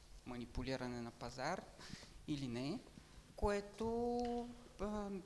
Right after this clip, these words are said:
нали, правото на, на нея като регулаторен орган да се опитва да установи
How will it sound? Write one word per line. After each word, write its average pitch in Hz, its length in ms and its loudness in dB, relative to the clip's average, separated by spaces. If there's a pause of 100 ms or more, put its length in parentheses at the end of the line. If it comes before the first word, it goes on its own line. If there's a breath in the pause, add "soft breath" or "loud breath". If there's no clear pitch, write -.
(300)
нали, 180 280 4 (600)
правото 180 440 10
на, 139 520 6 (380)
на 147 200 6
нея 143 240 4
като 143 240 2
регулаторен 143 600 6
орган 160 380 6
да 156 180 6
се - 140 4
опитва 139 420 8
да 135 180 4
установи 135 800 2